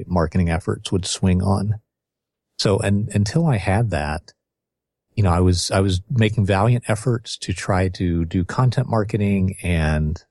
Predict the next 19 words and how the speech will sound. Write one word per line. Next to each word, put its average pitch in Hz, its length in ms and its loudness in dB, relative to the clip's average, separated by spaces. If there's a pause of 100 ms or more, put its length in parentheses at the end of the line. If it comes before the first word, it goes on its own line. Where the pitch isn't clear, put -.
(120)
to 87 260 0
get 101 280 -2
clients 101 480 0
coming 98 360 2
to - 120 -6
me 110 480 2 (140)
rather 90 400 2
than 87 600 0
doing 98 220 2
the 95 100 2
kind 95 180 0
of 87 80 0
things 90 260 2
I 85 80 2
hated 101 440 2
doing, 117 320 2
which 110 200 0
is, 90 200 0
like, 85 440 -2